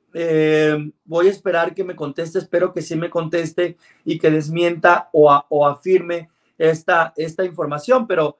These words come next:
si fuera cierto, pues qué padre por ella, ¿no? Porque sería un nene, un bebé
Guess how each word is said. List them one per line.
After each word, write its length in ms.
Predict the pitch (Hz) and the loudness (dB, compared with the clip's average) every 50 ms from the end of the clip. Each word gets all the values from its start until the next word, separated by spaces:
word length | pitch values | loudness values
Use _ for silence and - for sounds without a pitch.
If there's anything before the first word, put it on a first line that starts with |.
| _ _ _ | _ _ _
si 180 | _ - 196 185 | _ -10 -10 -6
fuera 260 | 160 214 233 240 240 | 0 0 2 2 0
cierto, 440 | 233 - 233 220 226 220 - 220 226 | 0 0 0 0 0 0 -2 -6 -4
pues 180 | 190 180 165 - | -4 -8 -8 -6
qué 120 | - 208 | -6 -6
padre 400 | - - 202 185 180 180 175 180 | -2 0 2 2 2 2 0 -2
por 200 | 165 - 147 139 | -4 -4 -4 -4
ella, 220 | 135 131 131 127 | -4 -4 -6 -8
¿no? 180 | 135 151 165 165 | -6 -6 -8 -6
Porque 280 | - 180 156 - 165 151 | -6 -10 -8 -8 -10 -8
sería 520 | - 160 160 156 160 170 175 170 160 - _ _ _ _ _ _ | -8 -6 -4 -2 0 0 0 -2 -4 -8 _ _ _ _ _ _
un 520 | _ 180 175 180 180 175 170 165 165 160 170 | _ 0 0 0 -2 -6 -8 -6 -4 0 4
nene, 340 | 180 180 175 175 170 165 165 | 4 4 4 4 2 0 0
un 160 | 165 165 165 | -2 0 2
bebé 460 | 175 170 165 165 170 170 175 - _ | 2 4 4 4 2 2 0 -4 _